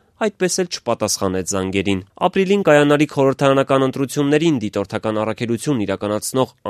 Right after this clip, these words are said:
անկախ դիտորդ նախաձեռնությունում պատրաստվում են դիմում ներկայացնել Կենտրոնական ընտրական հանձնաժողով։ Տիգրան Մուկուչյանից պահանջելով զգուշացնելու փոխարեն Ծառուկյան դաշինքի դեմ վարույթ հարուցել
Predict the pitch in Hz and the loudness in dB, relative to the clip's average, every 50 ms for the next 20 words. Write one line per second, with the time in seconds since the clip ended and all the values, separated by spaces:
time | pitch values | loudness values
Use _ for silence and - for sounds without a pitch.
0 | 101 101 101 - - 113 101 - - 120 107 - 127 110 - - - 95 98 - | -6 -6 -4 -2 -2 -4 -4 -4 -6 -8 -2 2 2 0 2 0 -4 -6 -4 -4
1 | 117 107 120 139 139 165 170 165 - 202 208 220 226 226 _ 214 202 202 - 165 | -4 -2 -2 -2 -2 -2 -2 0 2 4 4 4 2 2 _ -2 -2 -2 0 -2
2 | 151 - - - 160 170 170 170 160 123 113 131 151 180 185 160 120 104 98 - | -2 -2 -4 -4 -2 0 0 0 -2 0 0 0 0 0 0 0 0 -2 -2 -2
3 | - 101 104 98 - - 147 170 190 185 - 185 180 175 - 117 107 95 85 - | -2 -2 -2 -2 -2 -2 0 0 -2 -2 -4 -8 -8 -6 -4 -4 -4 -4 -4 -4
4 | 101 101 95 92 - - 101 98 - 107 104 110 113 117 127 143 147 147 170 165 | -4 -4 -4 -6 -4 -6 -6 -4 -2 -4 -2 -2 -4 -2 0 -2 0 0 0 0
5 | 175 180 147 - - 180 160 139 131 123 107 104 104 98 - 127 - - 160 170 | 2 2 0 0 -2 -4 -2 2 2 2 2 0 -2 -2 -4 -6 -4 -2 0 0
6 | 196 214 - - - 180 175 185 185 180 165 190 190 202 208 202 - _ - - | 0 0 -2 -2 -2 0 0 2 0 2 2 4 4 4 4 2 0 _ -18 -8
7 | - 196 185 - 180 165 - - - 107 110 135 151 - - 165 - - 165 165 | -6 -6 -2 0 -2 -2 -2 0 -2 0 2 2 0 2 0 -2 2 2 4 4
8 | 175 180 185 - _ _ _ _ - 202 185 156 131 113 139 143 151 147 131 131 | 4 2 0 -4 _ _ _ _ -4 -2 -2 -2 -2 0 0 0 2 2 2 2
9 | 131 - - 151 147 - 170 156 160 165 170 170 165 - 202 190 131 110 104 - | 0 0 -2 -4 -4 -4 -4 0 0 0 0 0 0 0 0 2 2 0 -2 -2
10 | 104 98 98 104 98 - - 113 98 | -2 -4 -2 -2 -4 -2 -2 -2 -2